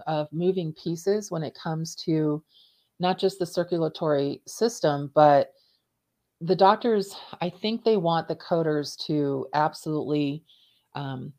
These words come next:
just kind of know this information and be basically say, "Just, just put it in.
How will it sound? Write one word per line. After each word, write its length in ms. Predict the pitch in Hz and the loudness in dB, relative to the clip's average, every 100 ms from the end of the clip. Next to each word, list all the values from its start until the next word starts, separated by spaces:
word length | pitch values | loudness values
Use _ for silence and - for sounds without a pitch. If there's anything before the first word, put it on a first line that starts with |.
| _ | _
just 200 | 170 160 | -8 -8
kind 220 | - 170 | -6 -6
of 100 | 151 | -4
know 540 | 143 143 139 156 202 202 180 | -4 0 2 2 -2 -4 -6
this 220 | 180 180 | -4 -4
information 840 | 180 185 185 170 170 170 185 185 - _ _ _ - | -4 -4 -4 -4 -8 -6 -6 -6 -10 _ _ _ -4
and 400 | 160 156 147 147 151 | 0 2 0 -2 -4
be 440 | 160 156 151 143 - | 0 2 2 0 -2
basically 480 | 160 156 - 156 151 | -2 -2 -6 -4 -2
say, 180 | 151 151 | 0 0
"Just, 380 | 151 196 196 - - | 2 -2 -2 -16 -6
just 200 | 220 - | -6 2
put 140 | 269 | 4
it 100 | 240 | 6
in. 240 | 185 127 | 4 0